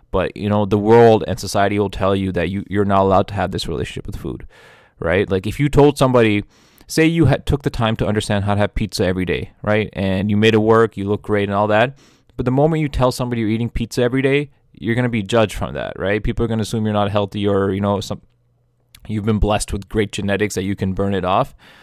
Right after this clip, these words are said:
No, it's just you're, you're smart about your food, right? Food is something that we need to survive. So my question to, like, a lot of people has always been, like, why don't, why doesn't everyone educate themselves on it, right?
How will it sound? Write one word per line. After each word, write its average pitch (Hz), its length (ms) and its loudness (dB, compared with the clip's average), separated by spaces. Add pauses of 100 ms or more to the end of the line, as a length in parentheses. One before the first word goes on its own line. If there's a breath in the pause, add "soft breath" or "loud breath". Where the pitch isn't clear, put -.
(340 loud breath)
No, 117 360 2
it's 92 140 0
just 123 180 -6
you're, 117 300 2
you're 113 280 0
smart 123 360 4
about 98 140 0
your 73 160 -4
food, 73 340 -12 (300 soft breath)
right? 110 360 -2 (180)
Food 170 280 4
is 170 100 2
something 143 300 -2
that - 480 -6
we 131 260 -2
need 135 200 -4
to - 60 -10
survive. 104 480 2
So 117 140 -4
my 107 320 0 (400)
question 113 320 -2
to, 104 260 -8
like, 90 260 -6
a 87 40 -10
lot 101 180 -2
of - 80 -10
people 107 180 -6
has 98 80 -4
always 104 160 -2
been, 95 140 -8
like, 98 100 -10
why 98 240 -2
don't, 117 260 -6
why 110 200 0
doesn't 131 220 -6 (100)
everyone 101 680 -6
educate 104 360 -2
themselves 87 460 -4 (100)
on 101 200 0
it, 82 200 -4 (380 loud breath)
right? 104 300 0